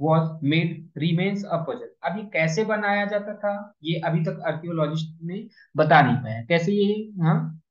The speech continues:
was made remains a puzzle for archaeologist। तो ये, ये सारी चीजें, हाँ, इतना clear है, हाँ,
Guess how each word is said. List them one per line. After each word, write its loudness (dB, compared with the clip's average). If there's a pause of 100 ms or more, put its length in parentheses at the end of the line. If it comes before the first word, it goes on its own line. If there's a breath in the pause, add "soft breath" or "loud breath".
(100)
was 4
made -2
remains 0 (240)
a 2 (460)
puzzle 0
for 2
archaeologist। -4
तो -8
ये, -4
ये -4
सारी 0
चीजें, -8
हाँ, -8 (1040)
इतना 0
clear 2
है, -8 (840)
हाँ, -4